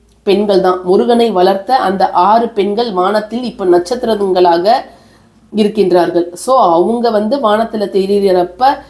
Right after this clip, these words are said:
நம்ம இந்த முருகனுக்கு இந்த வழிபாடுகளை செய்யும் பொழுது அந்த கிருத்திகை பெண்களோட ஆசியும் நமக்கு மறைமுகமாக கிடைக்கும்.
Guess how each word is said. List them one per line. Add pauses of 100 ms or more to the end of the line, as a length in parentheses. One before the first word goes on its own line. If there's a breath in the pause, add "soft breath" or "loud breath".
(200 loud breath)
நம்ம
இந்த
முருகனுக்கு
இந்த
வழிபாடுகளை
செய்யும்
பொழுது (260 loud breath)
அந்த
கிருத்திகை
பெண்களோட
ஆசியும்
நமக்கு
மறைமுகமாக
கிடைக்கும்.